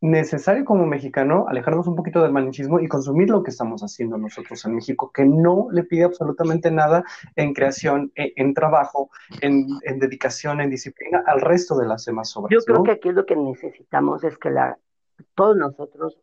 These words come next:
Speaker 2: nos percatemos que debemos de hacer nuestra
Speaker 1: Ujú.
Speaker 2: propia creación. Cuando hablamos de la cultura teatral de México, no hablamos de las obras extranjeras
Speaker 1: Ujú.
Speaker 2: hechas en México. Que cuando les dan premio, yo digo, "¿Por qué le van a dar premio a, por ejemplo, Chicago?".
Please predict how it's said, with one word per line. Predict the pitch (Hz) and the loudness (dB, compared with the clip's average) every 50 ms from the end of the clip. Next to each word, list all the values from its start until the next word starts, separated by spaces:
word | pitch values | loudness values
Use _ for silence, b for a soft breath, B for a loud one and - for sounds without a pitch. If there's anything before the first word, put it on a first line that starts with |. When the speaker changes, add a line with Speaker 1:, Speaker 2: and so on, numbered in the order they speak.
| _ - | _ -14
Speaker 2:
nos | 143 135 135 | -14 -14 -10
percatemos | - 143 139 143 - 127 - - 135 131 131 131 - - - _ _ _ _ _ _ _ _ _ _ _ _ _ _ _ _ | -10 -10 -8 -6 -6 -6 -4 -4 -4 -4 -2 -4 -4 -6 -10 _ _ _ _ _ _ _ _ _ _ _ _ _ _ _ _
que | - 175 160 | -2 2 4
debemos | 156 151 147 160 160 165 170 160 | 4 6 6 6 6 4 4 4
de | 165 | 2
hacer | 147 135 - 160 156 160 165 | 0 0 0 0 0 2 2
nuestra | 180 165 160 165 127 143 165 | 4 4 4 2 2 0 0
Speaker 1:
Ujú. | 131 120 | 0 2
Speaker 2:
propia | 117 175 165 160 - 160 143 139 | 2 2 2 4 2 0 -2 -2
creación. | - 135 131 127 117 - _ - 120 113 - - _ _ _ _ _ _ | -6 -8 -8 -8 -10 -10 _ -12 -12 -12 -12 -14 _ _ _ _ _ _
Cuando | - - 156 160 160 165 | -2 0 2 4 4 4
hablamos | 156 160 180 202 214 214 240 247 | 4 4 2 2 2 2 2 2
de | 247 - | 2 2
la | 147 123 120 | 0 0 -2
cultura | - - 139 131 - - 156 160 180 202 | -4 -6 -6 -6 -4 0 2 2 4 2
teatral | 208 - - 139 127 - - 135 139 139 139 | 0 0 -2 -2 -2 -2 -2 -2 -2 -2 -2
de | 127 120 | -4 -4
México, | 123 123 120 - - - - - 254 285 _ _ _ _ _ _ _ _ _ _ _ - | -4 -4 -6 -8 -14 -14 -10 -10 -12 -12 _ _ _ _ _ _ _ _ _ _ _ -2
no | 165 165 170 | 2 2 2
hablamos | 170 151 143 151 208 240 214 - - | 4 2 0 0 0 -2 -2 -4 -6
de | 135 | -4
las | 127 127 - - | -6 -6 -6 -6
obras | 147 143 139 123 - | -6 -6 -6 -8 -8
extranjeras | 139 - - - - 139 135 127 - 135 139 131 135 | -12 -14 -10 -6 -4 -4 -4 -6 -8 -8 -10 -8 -6
Speaker 1:
Ujú. | - 139 | -8 -10
Speaker 2:
hechas | 131 _ - | -10 _ -12
en | - - 160 | -8 -4 -4
México. | - - - - - - - _ _ _ _ _ _ _ _ | -4 -4 -6 -10 -12 -12 -12 _ _ _ _ _ _ _ _
Que | - 165 151 | -8 -6 -2
cuando | - 139 131 | -2 0 0
les | 131 135 131 | 2 2 2
dan | 156 190 196 | 2 2 0
premio, | 185 190 190 196 185 185 170 | 2 2 2 4 4 2 2
yo | 160 170 | 4 2
digo, | 165 175 160 170 - - _ - 226 196 - | 2 2 2 0 -2 -4 _ -20 -20 -12 -6
"¿Por | - 240 220 | -4 -2 0
qué | 285 277 | 2 2
le | 269 | 4
van | 254 254 247 247 | 4 4 4 4
a | 240 | 4
dar | 240 240 247 247 | 4 2 2 2
premio | - 254 262 262 254 247 233 | 4 2 4 4 2 0 0
a, | 220 208 202 196 190 185 - | 0 0 0 -2 -2 -4 -6
por | - 175 175 | -6 -6 -2
ejemplo, | 170 208 175 - | -2 -4 -4 -4
Chicago?". | - - 277 - 285 | -6 -2 -2 -2 -4